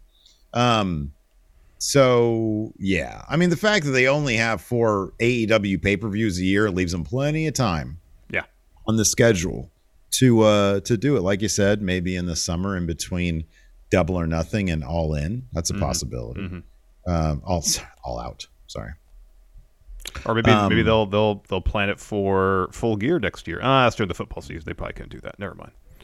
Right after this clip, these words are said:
Speaker 1: Um,
Speaker 2: Or this year. Full Gear
Speaker 1: so
Speaker 2: this year. But, uh, if it's November during the football season, probably not gonna happen. They probably have to do it before football,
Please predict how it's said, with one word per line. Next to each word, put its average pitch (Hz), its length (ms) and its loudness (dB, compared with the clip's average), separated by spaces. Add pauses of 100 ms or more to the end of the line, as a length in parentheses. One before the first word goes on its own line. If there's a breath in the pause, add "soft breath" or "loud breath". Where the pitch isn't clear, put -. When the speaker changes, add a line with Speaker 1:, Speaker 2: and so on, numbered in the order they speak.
(420 soft breath)
Speaker 1:
Um, 80 520 0
Speaker 2:
Or 87 120 0
this 80 200 -6
year. 87 80 -6
Full 95 300 2
Gear 90 160 4
Speaker 1:
so 82 60 0
Speaker 2:
this 85 180 -6
year. - 240 -12 (180)
But, 82 160 -6
uh, 82 260 -8 (240)
if 98 120 -8
it's 98 160 -10
November 90 340 -2
during 85 140 -4
the 82 60 -6
football 85 300 -10
season, 85 380 -12
probably 92 200 -6
not - 100 -10
gonna - 140 -14
happen. - 240 -12
They 90 100 -2
probably 92 160 0
have 80 60 -4
to - 60 -14
do 80 160 -8
it - 80 -12
before - 260 -14
football, - 420 -12